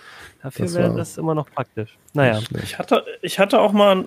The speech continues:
Speaker 3: ein Nokia einundsiebzig zehn. Das war das aus Matrix. Da konnte man hinten einen Knopf drücken, dann ist unten so eine Klappe rausgefahren, die die Tastatur verdeckt hat. Und damit konnte man auch Telefonate annehmen. Das
Speaker 2: Das
Speaker 3: heißt, man
Speaker 2: Telefon,
Speaker 3: konnte auf diese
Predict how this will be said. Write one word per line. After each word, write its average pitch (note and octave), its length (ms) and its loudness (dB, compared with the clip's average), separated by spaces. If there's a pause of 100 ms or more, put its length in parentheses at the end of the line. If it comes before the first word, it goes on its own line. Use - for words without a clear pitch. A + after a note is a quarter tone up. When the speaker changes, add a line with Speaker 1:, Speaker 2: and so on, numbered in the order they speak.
Speaker 3:
ein E3 240 -2
Nokia G3 460 0
einundsiebzig F#3+ 640 -2
zehn. F3 380 0
Das - 180 -6
war D3+ 100 4
das E3 200 0
aus D3+ 180 -4
Matrix. D3+ 520 0
Da D3 120 -2
konnte E3 260 -4
man D3 160 0
hinten A3 420 2
einen E3+ 120 -2
Knopf - 320 -4
drücken, A3+ 400 0
dann E3+ 120 0
ist D#3+ 160 -4 (100)
unten A3 360 0
so G#3 80 2
eine E3+ 140 0
Klappe G3+ 400 0
rausgefahren, F#3 680 2
die F#3 160 -4
die E3 80 -8
Tastatur F3+ 540 -4
verdeckt G3 420 -2
hat. G3+ 220 -8 (540)
Und E3+ 200 -4
damit F3+ 240 2
konnte G#3 300 2
man F#3+ 160 2
auch F3 180 0
Telefonate F3 680 0
annehmen. C3+ 540 -6 (560)
Das - 120 -4
Speaker 2:
Das D#3 80 2
Speaker 3:
heißt, D#3 160 -4
man E3 80 -2
Speaker 2:
Telefon, D#3+ 320 2
Speaker 3:
konnte F#3+ 180 0
auf - 160 -4
diese C#3 340 2